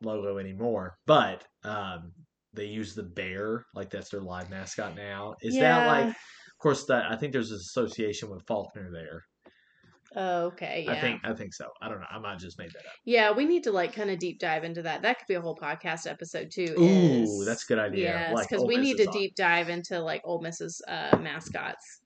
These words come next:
Speaker 2: because
Speaker 1: I also
Speaker 2: it's
Speaker 1: wanna deep
Speaker 2: fascinating.
Speaker 1: dive into what happened to that L S U Tiger. <laughs> Like, what medical
Speaker 2: <laughs>
Speaker 1: condition
Speaker 2: I
Speaker 1: he's
Speaker 2: wonder if
Speaker 1: in.
Speaker 2: they're like, "What's a tiger? Oh, look, so-and-so has a tiger on their wall that's
Speaker 1: <laughs>
Speaker 2: stuffed. Let's just paint that."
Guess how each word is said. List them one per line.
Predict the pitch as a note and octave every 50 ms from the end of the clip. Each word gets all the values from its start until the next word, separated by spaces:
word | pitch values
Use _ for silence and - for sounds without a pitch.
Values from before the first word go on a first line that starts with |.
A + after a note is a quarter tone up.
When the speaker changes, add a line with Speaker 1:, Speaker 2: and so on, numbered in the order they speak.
| _ _ _
Speaker 2:
because | F3 - - E3+ - - - F3 - - - - - - - _ _ _ -
Speaker 1:
I | A#2+ B2 C3
also | C#3 C#3 C#3+ C#3+ - D3+
Speaker 2:
it's | C3
Speaker 1:
wanna | B2+ A#2+ A#2 A2+
deep | B2 B2 B2 A2+
Speaker 2:
fascinating. | B2
Speaker 1:
dive | B2 A#2+ A#2 A2 A#2 A2+ A#2
into | A#2 A2+ A2 - A#2
what | A2 G#2 A2 A#2 A#2+
happened | - C3 B2+ A#2 - C3+ A#2+
to | A2+ A2+
that | G#2+ G2+ G2+ G2 G#2+
L | G#2+ G#2+ G#2+
S | G#2 -
U | A#2 G#2+
Tiger. | - - A2 G#2 G#2 G2+ F#2+ E2 F2+ - - - - - - - -
<laughs> | A#3+ A#3 -
Like, | A#3+ A3+ G3 -
what | D#4+ - -
medical | - C4+ - - - - - D4
Speaker 2:
<laughs> | -
Speaker 1:
condition | - D#3 - C3 D3+ D3+ - C3+ C3 - - - - - - - - F4
Speaker 2:
I | - C#4+
Speaker 1:
he's | D4
Speaker 2:
wonder | E4+ F#4 F#4+
if |
Speaker 1:
in. | -
Speaker 2:
they're | F4 E4 D#4
like, | C#4+ B3+ -
"What's | C#4+ D#4+ D#4
a | D4+ C4
tiger? | - C4+ C#4+ C#4+ A#3+ G#3+ - -
Oh, | C#4+ D4+ D4 C4+ B3
look, | B3+ D4+ C#4+ A3 -
so-and-so | - - C4+ C#4+ C4+ D4 C#4
has | B3 A#3 A3
a | G#3+
tiger | A3 - - A#3 B3 A#3+ A#3+ A3+
on | G#3+ G3
their | F#3 F3+ F3+
wall | E3+ F3 F#3 F#3+ G#3 G3+ F3+ E3 D#3+ D#3+ E3 E3+
that's | F3 F3 F3 F3+ - - -
Speaker 1:
<laughs> | -
Speaker 2:
stuffed. | - - G3 F3 E3 D#3 - - - G3+
Let's | G3 G3+ G3+ - -
just | - G#3+ - -
paint | - F#3 F3 E3+ F3
that." | D3+ D3+ D3+ D3 D3+ D#3